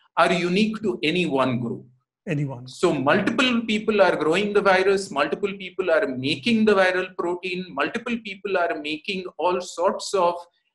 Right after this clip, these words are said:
Speaker 1: adenoviruses, mostly adenoviruses of different kinds, carrying the
Speaker 2: Because
Speaker 1: information.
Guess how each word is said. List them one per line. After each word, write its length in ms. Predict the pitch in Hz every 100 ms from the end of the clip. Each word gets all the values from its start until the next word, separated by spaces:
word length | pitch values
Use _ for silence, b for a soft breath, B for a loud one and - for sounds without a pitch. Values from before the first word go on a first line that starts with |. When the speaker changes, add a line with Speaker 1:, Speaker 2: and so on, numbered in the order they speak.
| - 135
Speaker 1:
adenoviruses, 1400 | 147 170 180 151 151 185 143 - - - - - - - -
mostly 760 | 160 190 - - - 165 156 139
adenoviruses 1000 | 127 127 113 113 117 - 113 - - -
of 80 | -
different 320 | 120 - -
kinds, 540 | 180 214 226 226 - _ b b _
carrying 380 | 170 160 190 180
the 100 | 170
Speaker 2:
Because 80 | 143
Speaker 1:
information. 880 | 139 139 180 233 226 202 208 -